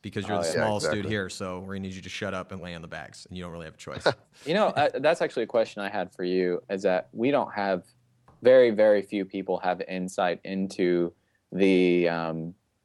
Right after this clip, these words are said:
Speaker 2: professional ties that the league or, or the, you know, the top brands have with, with funding and with the,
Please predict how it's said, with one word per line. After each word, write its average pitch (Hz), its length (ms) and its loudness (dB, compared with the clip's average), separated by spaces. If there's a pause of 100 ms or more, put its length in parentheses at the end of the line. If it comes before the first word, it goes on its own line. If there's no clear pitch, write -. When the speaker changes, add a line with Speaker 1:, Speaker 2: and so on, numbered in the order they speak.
(320)
Speaker 2:
professional 92 540 2
ties 87 600 0
that 90 120 -2
the 87 120 2
league 90 420 2
or, 87 160 4
or 87 300 2
the, 85 200 -2 (160)
you 95 140 2
know, 85 80 0
the 85 100 2
top 90 320 2
brands 87 420 2
have 87 420 2 (500)
with, 95 400 2
with 95 180 4
funding 92 640 2
and 87 160 0
with 92 380 -2
the, 117 260 2